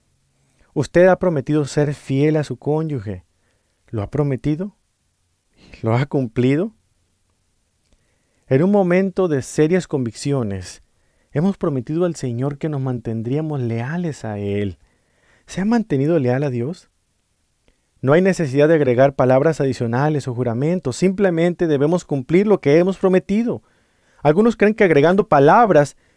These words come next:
sus promesas se van a hacer más creíbles, pero no es así. Alguien puede decir, "Sí, te lo juro, te lo juro, te lo prometo por las cenizas de mi tía". "Oye, no sabía que tu tía se había muerto".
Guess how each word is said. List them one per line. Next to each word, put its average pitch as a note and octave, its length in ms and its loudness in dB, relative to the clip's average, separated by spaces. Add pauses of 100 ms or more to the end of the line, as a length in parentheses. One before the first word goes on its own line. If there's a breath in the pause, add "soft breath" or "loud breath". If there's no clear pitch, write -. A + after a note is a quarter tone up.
(560)
sus F3 220 -2
promesas E3 580 0
se E3 100 0
van E3 200 0
a F3 40 -2
hacer F3 180 0
más F3 220 -2
creíbles, G3 580 0
pero D3+ 200 2
no D#3 100 2
es F3 140 -2
así. A#2 420 -4 (420 soft breath)
Alguien E3+ 340 2
puede G3 240 8
decir, F#3 320 2
"Sí, B3 200 0
te A#3 160 2
lo G3+ 80 6
juro, C4+ 240 4
te A3 120 4
lo G#3+ 100 6
juro, A#3 180 4
te A3 80 4
lo G3+ 140 4
prometo F#3+ 420 4
por G3+ 140 2
las F3 140 2
cenizas F#3 360 2
de F#3+ 80 2
mi D3+ 100 0
tía". A2+ 300 -6 (160)
"Oye, E3+ 260 -6
no C#3 100 -6
sabía C#3+ 240 -2
que - 100 -12
tu A2+ 100 -14
tía C3+ 160 -2
se A#2+ 80 -6
había A#2 160 2
muerto". A2 400 -6